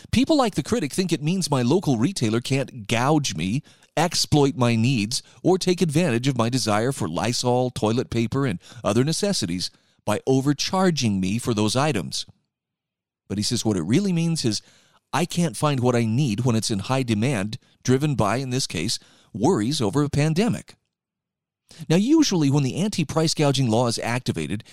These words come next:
it's because of widespread storm damage, which makes it difficult and more expensive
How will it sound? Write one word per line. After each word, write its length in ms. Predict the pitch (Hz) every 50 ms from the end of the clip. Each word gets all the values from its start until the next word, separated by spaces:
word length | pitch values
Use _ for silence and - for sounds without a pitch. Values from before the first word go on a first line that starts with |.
| - -
it's 160 | - 156 - -
because 260 | 170 - 185 180 147
of 120 | 147 98 82
widespread 580 | 92 113 147 175 160 - - 170 170 165 147
storm 340 | - - - 127 127 143 143
damage, 440 | 123 123 123 127 127 131 131 - -
which 160 | 117 92 -
makes 200 | 104 104 - -
it 200 | 110 - - -
difficult 580 | - 139 143 - 135 - 143 135 139 143 123 117
and 160 | 80 80 76
more 160 | 78 107 120
expensive 640 | - - - - - 180 180 160 - 90 85 101